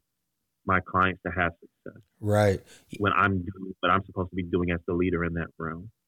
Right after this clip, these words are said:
Speaker 2: Yeah, when you mentioned process, that brings something to mind that I think is a good point. Um, I think, you know, people really judge themselves, so to speak, or a situation solely based on an out-, an outcome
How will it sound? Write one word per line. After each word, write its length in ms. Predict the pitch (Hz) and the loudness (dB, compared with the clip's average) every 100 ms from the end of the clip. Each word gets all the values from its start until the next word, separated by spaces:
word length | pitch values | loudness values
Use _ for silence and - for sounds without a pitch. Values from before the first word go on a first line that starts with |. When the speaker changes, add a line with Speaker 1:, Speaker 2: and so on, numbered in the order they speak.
| _ | _
Speaker 2:
Yeah, 160 | 110 117 | 2 6
when 160 | 120 | 6
you 80 | 139 | 6
mentioned 360 | 160 156 101 87 | 6 4 0 0
process, 520 | - 123 - 92 - | 2 2 2 0 0
that 280 | 104 95 98 | -2 -2 0
brings 200 | 110 107 | 0 2
something 220 | - - | 0 0
to 100 | - | -4
mind 280 | 90 98 98 | -2 0 0
that 40 | |
I 20 | 87 | -2
think 200 | - 87 | -2 -2
is 120 | 85 | -4
a 40 | |
good 260 | 80 90 80 | -4 -4 -6
point. 340 | - 104 95 - - - - _ - | -2 -2 -2 -6 -20 -20 -20 _ -4
Um, 260 | 101 90 - | -2 -2 -2
I 60 | 104 | 0
think, 240 | 131 123 | 0 2
you 80 | 120 | 2
know, 100 | 95 | 2
people 340 | - 120 107 | 2 0 2
really 460 | 92 107 104 92 92 _ _ _ - | 4 4 4 2 -2 _ _ _ -10
judge 400 | 98 113 113 117 | -2 6 6 6
themselves, 500 | 92 87 - 98 92 | 2 -2 0 0 0
so 120 | - 92 | 0 0
to 60 | |
speak, 440 | 90 - 95 - - | -2 -2 -2 -2 -2
or 240 | 101 104 | 2 2
a 60 | 92 | 2
situation 640 | - 92 95 98 95 95 | 0 -2 -2 0 0 -2
solely 480 | 90 - 123 160 135 | -2 2 4 6 4
based 400 | 87 92 87 - | 2 0 0 -2
on 340 | 95 90 87 85 - | -2 0 -2 -6 -6
an 200 | 90 87 | -6 -4
out-, 260 | 92 92 - | -4 -4 -2
an 120 | 98 | 0
outcome 580 | 90 95 - 90 76 | 0 -2 -4 -10 -10